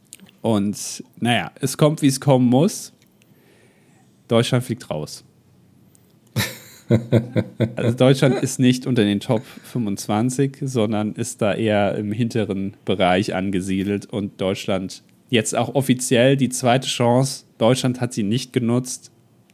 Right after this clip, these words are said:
Speaker 1: Sie fliegen jetzt ein zweites Mal quasi <laughs> vom E S C neunzehnhundertsechsundneunzig raus.
Speaker 2: Mhm.
Speaker 1: Jetzt ist das natürlich blöd und, äh, die A R D ist jetzt super sauer.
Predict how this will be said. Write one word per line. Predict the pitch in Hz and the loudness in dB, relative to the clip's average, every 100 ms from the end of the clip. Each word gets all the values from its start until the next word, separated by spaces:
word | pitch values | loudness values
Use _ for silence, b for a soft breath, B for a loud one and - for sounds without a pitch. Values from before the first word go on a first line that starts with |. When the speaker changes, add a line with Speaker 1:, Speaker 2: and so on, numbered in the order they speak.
| - | -12
Speaker 1:
Sie | - 101 | -4 -2
fliegen | 87 - 107 107 107 - | -4 -2 0 0 -4 -6
jetzt | 95 - | -8 -6
ein | 107 107 | -6 0
zweites | 113 131 131 107 | 4 4 2 -2
Mal | 95 | -4
quasi | - 101 107 117 - | 2 4 4 2 2
<laughs> | 160 | 2
vom | 147 120 | 2 2
E | 120 | 2
S | 113 | 2
C | 117 104 | 2 2
neunzehnhundertsechsundneunzig | 104 104 101 92 - 98 101 107 156 117 | 0 -2 -2 -2 -4 -4 -2 0 -2 2
raus. | 107 67 - - B B B B B B | 2 2 -2 -12 B B B B B B
Speaker 2:
Mhm. | - 110 110 139 165 - - _ _ _ - - _ - 226 | 2 4 6 6 4 -2 -20 _ _ _ -20 -20 _ -18 0
Speaker 1:
Jetzt | 127 143 - - - | 2 2 -2 -4 0
ist | 143 143 | 0 4
das | 143 | 4
natürlich | 151 139 139 135 123 | 4 6 4 4 4
blöd | 131 135 147 - - | 6 8 4 -2 -4
und, | 139 135 127 - - | 0 0 -2 -8 -2
äh, | 127 127 | 2 4
die | 127 123 | 4 4
A | 120 123 | 6 6
R | 127 | 6
D | 127 127 | 6 4
ist | 123 - | 2 4
jetzt | 127 127 | 2 4
super | 123 123 98 | 0 2 0
sauer. | 98 80 71 | 0 -4 -4